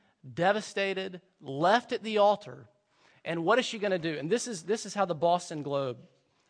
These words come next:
account, recounts the story. "It seemed crazy, but the more the jilted bride thought about it, the more she liked the idea of going ahead with the party. Not a wedding banquet, mind you, but a big blowout."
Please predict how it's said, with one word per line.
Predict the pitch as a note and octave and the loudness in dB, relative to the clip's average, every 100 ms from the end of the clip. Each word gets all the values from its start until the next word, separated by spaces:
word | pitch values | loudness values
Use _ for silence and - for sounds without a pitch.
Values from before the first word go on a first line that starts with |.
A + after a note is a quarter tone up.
| _ _ - | _ _ -18
account, | - D#3+ D#3+ | -8 -8 -8
recounts | D3+ - D3 C#3+ | -10 -6 -4 -6
the | C#3 | -12
story. | - D3 B2+ A#2 | -12 -8 -8 -8
"It | D#3 | -8
seemed | - G#3+ A#3+ | -6 -4 -4
crazy, | - G3 G3 D3+ A#2 A2 _ _ _ _ _ | -2 0 0 -2 -8 -14 _ _ _ _ _
but | F3+ | -8
the | - | -4
more | E3+ F3+ A3 A#3 A3 | 0 4 8 8 6
the | F3 | -2
jilted | C#3 D#3 G3 G3 D3 | -4 -2 -2 -2 0
bride | E3 E3 - | 4 4 2
thought | - D#3 | 0 0
about | C#3+ B2+ B2 | 2 0 0
it, | A#2+ | -4
the | C3 | -8
more | D3+ F3+ | -4 -4
she | F#3+ - E3 | -4 -4 0
liked | E3 E3 E3 | 2 0 -4
the | D3+ D3 | -6 -4
idea | C#3 C3 B2+ | -4 -4 -6
of | B2+ A#2+ | -8 -8
going | D3 D#3 D#3 | -6 -6 -6
ahead | C3 C#3+ C3 | -8 -8 -8
with | C3 - | -12 -16
the | |
party. | - B2+ A#2 G#2+ - _ _ _ _ _ - | -12 -8 -8 -10 -18 _ _ _ _ _ -4
Not | D#3 G3 A3 - | 6 8 8 6
a | |
wedding | F3+ F#3 G3+ F#3+ | 4 8 6 6
banquet, | D#3 F#3 G3 D3+ C#3 | 0 0 0 -6 -8
mind | C3 B2+ B2 | -4 -4 -6
you, | A#2+ B2 | -10 -12
but | A2+ C#3+ | -8 -6
a | C3 | -8
big | A2+ E3+ F3+ F#3 - | -8 -6 -4 -6 -8
blowout." | D3 C3 C3 A#2 C#3 | -10 -4 -4 -4 -8